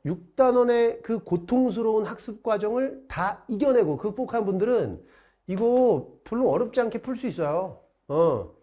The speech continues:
이십 번 문제만 본다면. 물론 이제 일 번부터 풀고 시간도 쫓기고 막 앞에서 막 힘든 거 있고 어려운 거 있고 막, 하,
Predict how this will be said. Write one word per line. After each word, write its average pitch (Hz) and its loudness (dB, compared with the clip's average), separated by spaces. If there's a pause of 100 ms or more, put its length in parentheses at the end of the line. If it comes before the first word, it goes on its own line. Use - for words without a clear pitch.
(320)
이십 160 -4
번 220 0
문제만 165 0
본다면. 135 -4
물론 156 -4
이제 156 -6 (540)
일 180 0
번부터 143 0
풀고 208 -6
시간도 196 -6
쫓기고 240 -10
막 190 -6
앞에서 202 -6
막 170 -8
힘든 262 -2
거 156 -4
있고 143 -8
어려운 220 -2
거 147 -2
있고 226 -8
막, 214 -8
하, - -18